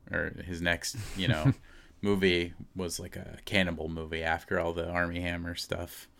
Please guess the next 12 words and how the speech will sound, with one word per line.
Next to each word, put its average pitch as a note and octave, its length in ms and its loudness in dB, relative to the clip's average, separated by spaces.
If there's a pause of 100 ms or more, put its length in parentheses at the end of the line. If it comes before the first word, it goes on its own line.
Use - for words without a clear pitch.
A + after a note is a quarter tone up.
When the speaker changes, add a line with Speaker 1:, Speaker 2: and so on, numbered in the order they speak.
(640)
Speaker 1:
uh, - 280 -4
Speaker 2:
Yeah. G2 340 0 (120)
Speaker 1:
controversy E2 840 -4
and E2 240 -10 (1080)
subsequent F#2 720 0 (360)
banishment F2+ 920 0
or E2+ 280 -6
whatever E2+ 480 2
of E2 280 -8 (180)
Armie F2 280 0
Hammer, E2 420 -4
Speaker 2:
Mm-hmm. G#2 300 0